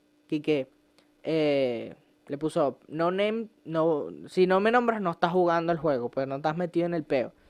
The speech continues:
O sea, tienes que nombrarme, mamá huevo, pa, tienes que frontearme a mí pa yo responderte, coño tu madre". Eso fue lo que le dijo Re-, eh, Cosculluela a Resi. Entonces,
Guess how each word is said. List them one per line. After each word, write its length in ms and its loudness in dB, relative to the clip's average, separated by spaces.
O 40 -20
sea, 220 -2
tienes 200 0
que 80 -2
nombrarme, 500 4
mamá 280 0
huevo, 280 6
pa, 220 2
tienes 160 8
que 120 8
frontearme 800 2
a 140 4
mí 320 0
pa 160 10
yo 200 10
responderte, 760 4
coño 220 -6
tu 100 -4
madre". 400 -6
Eso 220 -4
fue 100 4
lo 100 6
que 120 2
le 80 4
dijo 440 2
Re-, 560 2
eh, 60 -2
Cosculluela 480 2
a 20 4
Resi. 300 -2
Entonces, 400 -8